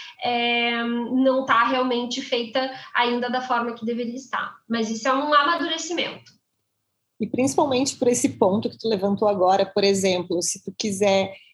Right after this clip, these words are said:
Speaker 2: incluir uma casta ou alguma outra regra nessa normativa, vai ter que fazer todo o estudo, esperar um prazo, protocolar esse pedido de novo.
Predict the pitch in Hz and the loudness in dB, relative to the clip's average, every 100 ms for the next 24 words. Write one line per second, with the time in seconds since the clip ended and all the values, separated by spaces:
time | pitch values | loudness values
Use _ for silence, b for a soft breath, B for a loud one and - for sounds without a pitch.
0 | - 247 285 - 294 262 277 262 208 196 | -4 -2 0 4 4 6 6 4 4 2
1 | - 220 208 202 - 190 180 175 _ - | 4 4 6 2 0 0 0 -6 _ 0
2 | 190 208 202 196 202 196 196 214 220 202 | 4 6 4 4 4 6 6 4 4 4
3 | 180 170 - 202 208 208 170 185 185 190 | 4 2 -2 0 4 4 4 2 2 0
4 | 208 202 202 202 - 233 226 196 185 185 | 0 0 0 0 -2 0 0 2 2 2
5 | 202 202 220 - 240 220 - 254 254 226 | 2 2 -2 -2 0 -2 2 4 4 4
6 | 247 254 - 285 247 240 226 226 233 - | 2 0 2 4 6 4 4 2 0 2
7 | 233 226 233 226 247 226 208 208 202 - | 4 4 2 2 4 6 6 4 2 0
8 | 214 220 220 220 214 220 - 214 196 202 | 0 0 4 4 6 2 -2 -4 -2 0
9 | 208 240 220 202 - | 0 4 4 2 -2